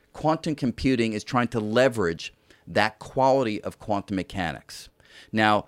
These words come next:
that's one language, using the language of many worlds. You don't have to use the language. You can also use just the language of probabilities. So if you have a particle, like an electron,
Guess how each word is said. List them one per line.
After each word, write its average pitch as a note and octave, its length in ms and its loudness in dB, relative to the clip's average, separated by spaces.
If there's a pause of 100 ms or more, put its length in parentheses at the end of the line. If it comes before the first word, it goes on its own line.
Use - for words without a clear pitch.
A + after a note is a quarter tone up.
that's C3 320 4
one C3 300 6
language, F#2 560 -2 (300)
using G2+ 280 2
the F#2+ 100 0
language F#2 380 -2
of E2+ 320 -4
many F2+ 300 -2
worlds. G2+ 240 0
You G#3+ 40 2
don't G#3 180 2
have A#2+ 260 -2
to G#2+ 100 -4
use F2+ 420 -2
the E2 140 -10
language. D2 500 -8
You - 60 -12
can A2 100 -2
also A2+ 240 -2
use A2+ 200 0
just A#2 160 -6
the A#2+ 80 -4
language A#2 300 0
of A2 120 -2
probabilities. B2 800 0 (380)
So A2+ 360 4 (280)
if F3 240 2
you D#3 140 2
have D#3 440 0
a - 60 -4
particle, - 680 -2 (500)
like G2 520 -2
an A2 100 0
electron, F#2 760 -2